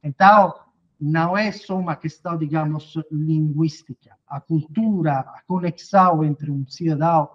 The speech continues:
e um país é uma questão muito mais ampla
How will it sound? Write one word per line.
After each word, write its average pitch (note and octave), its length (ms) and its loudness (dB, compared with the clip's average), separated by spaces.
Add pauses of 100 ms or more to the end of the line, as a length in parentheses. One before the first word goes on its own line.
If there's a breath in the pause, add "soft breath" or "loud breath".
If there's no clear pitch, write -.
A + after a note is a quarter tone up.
(160)
e F3 140 -6
um C#3+ 100 -2
país C#3+ 600 -6 (140)
é F3 80 -12
uma E3 140 -4
questão D#3+ 300 -6
muito F#3+ 320 -2
mais E3+ 340 -2 (140)
ampla D3 560 -2